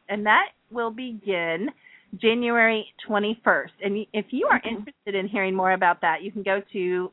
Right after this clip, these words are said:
Speaker 1: um, w w w secret to everything dot com and either go on the contact form and ask us, um, for information about that or how you can sign up, and we'll send you a letter with a link.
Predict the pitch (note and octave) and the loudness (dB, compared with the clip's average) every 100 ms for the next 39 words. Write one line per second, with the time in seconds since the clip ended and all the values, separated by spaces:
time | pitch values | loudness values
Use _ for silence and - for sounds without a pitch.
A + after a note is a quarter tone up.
0 | G3+ F3+ F3 F3+ F#3+ G3 G3 F3+ F3 G3 | 2 2 2 -2 -2 -2 -2 -4 -2 -4
1 | G#3 F#3 C4+ B3 - G#3+ A3+ - C#4 D4+ | -6 -8 -6 -2 2 2 0 -4 2 2
2 | D4+ - F3+ F#3+ - - - _ - B3 | 2 2 2 2 -4 -20 -20 _ -6 0
3 | A#3 A#3 B3 A#3 A3+ F#3+ - A#3 C4 C#4+ | 0 0 -6 -2 -2 -4 -4 2 2 0
4 | - G#3+ A3 C4+ C4 - C4+ C4+ C4+ A3 | 2 4 4 0 -4 -2 2 2 2 0
5 | G3+ G3 - G#3+ G#3 A3+ _ - G#3 F3+ | 4 4 2 -2 -2 -2 _ -4 0 0
6 | F#3 F#3+ _ _ _ _ - F3+ G3 G#3+ | -2 -6 _ _ _ _ -4 -2 -2 -4
7 | F#3+ F#3+ - G3+ G#3 G#3 G#3+ G3+ G3+ G3 | -4 -6 -2 2 4 4 4 2 2 -2
8 | F#3+ A#3 G3 G#3 F#3+ F#3+ G3+ G3 F#3 - | -2 -8 -8 -4 0 0 0 -4 -8 -4
9 | G3 G3 G#3 F#3 F3+ F#3 F#3+ F#3+ F3+ F3+ | -4 -2 0 2 4 4 2 -2 -4 -4
10 | G3+ | -6